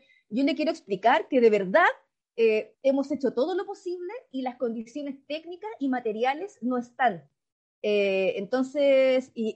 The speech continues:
y además en el, en el ex congreso entiendo que ya no se podía porque estaba copada toda la,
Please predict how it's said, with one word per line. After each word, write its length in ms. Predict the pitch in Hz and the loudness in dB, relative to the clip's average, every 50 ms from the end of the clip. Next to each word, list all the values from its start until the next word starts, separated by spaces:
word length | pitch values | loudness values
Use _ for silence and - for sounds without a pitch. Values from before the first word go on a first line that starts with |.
| - 226 | 2 4
y 40 | |
además 340 | 226 220 220 226 254 311 330 - | 4 6 4 4 2 0 -2 -4
en 120 | 226 233 | -4 -4
el, 140 | 226 226 220 - | -4 -4 -6 -6
en 140 | 214 214 | -6 -4
el 80 | 233 247 | -4 -6
ex 160 | 277 - - | -6 -8 -8
congreso 420 | - 302 285 302 320 359 349 - 339 | -4 -2 -2 -2 -2 -4 -6 -8 -10
entiendo 320 | 302 294 294 285 285 269 | -10 -8 -6 -6 -6 -6
que 100 | 269 247 | -6 -4
ya 140 | 254 269 277 | -2 -2 -2
no 60 | 285 | -4
se 100 | 277 302 | -6 -4
podía 320 | - 269 254 277 285 302 | -4 -2 -2 0 -2 -4
porque 140 | 294 277 240 | -4 -6 -12
estaba 280 | - - 240 233 247 247 | -6 -2 0 0 0 0
copada 560 | - 214 220 262 269 277 262 285 349 403 - - | 0 0 0 2 2 2 2 0 -2 -4 -8 -8
toda 200 | 269 262 262 262 | -6 -4 -4 -2
la, 540 | 262 262 254 247 247 247 247 240 240 240 | -2 -2 0 0 0 0 -2 -2 -4 -8